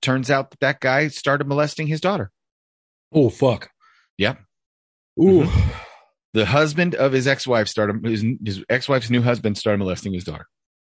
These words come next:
Speaker 1: Then, uh, you know, you've got my wife's best friend, her husband, who had a child from a previous relationship,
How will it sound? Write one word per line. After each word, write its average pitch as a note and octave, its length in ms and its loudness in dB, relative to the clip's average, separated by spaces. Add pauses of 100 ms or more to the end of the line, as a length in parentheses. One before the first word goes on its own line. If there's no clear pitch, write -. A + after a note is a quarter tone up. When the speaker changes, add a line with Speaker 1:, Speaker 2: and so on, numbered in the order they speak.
(600)
Speaker 1:
Then, A#2+ 440 0 (460)
uh, G#2 420 0
you A2 160 -2
know, F#2 120 0
you've F#2 220 -6
got F#2+ 200 -4
my F#2 100 -2
wife's G2 260 -2
best F#2+ 200 -6
friend, C3+ 280 -2 (260)
her D#3 420 -4 (340)
husband, G#2 400 -2
who G#2+ 140 -4
had F#2+ 160 -2
a F#2 80 -4
child F2+ 320 -4
from F2+ 140 -10
a E2 40 -12
previous F2 320 -8
relationship, A2 540 -6